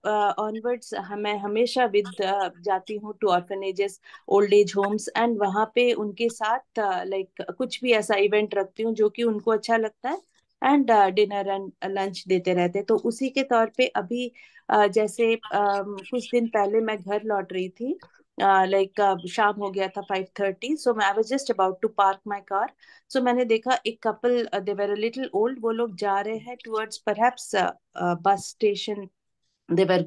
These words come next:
going, I do not know। तो, अ, मैंने देखा the bags were heavy, तो वो each other को just shift कर रहे थे and they were, अ, you know, walking।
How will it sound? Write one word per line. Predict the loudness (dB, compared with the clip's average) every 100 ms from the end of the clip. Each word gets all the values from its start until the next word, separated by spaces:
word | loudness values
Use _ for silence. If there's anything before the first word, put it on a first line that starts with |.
| 2
going, | 2 2
I | 0 2
do | 0
not | 0 -2 -4
know। | -4 -4 -6 -20 -20 -4 4
तो, | 6 6
अ, | 4 2 4
मैंने | 4
देखा | 2 0 0
the | 0 -2
bags | 0 0 0 -4 -10
were | -8 -8
heavy, | -8 -8 -2
तो | 0
वो | 0
each | 0 -4 -2 -2
other | -2 -2
को | -2
just | -2 -6 -8 -18 -6
shift | -4 -4 -2
कर | 0 2
रहे | 0
थे | 0
and | -2 -2 -4 -2
they | 0
were, | 0 0 -4 -20 _ -2
अ, | 0
you | 2
know, | 0 0
walking। | 0 -2 -6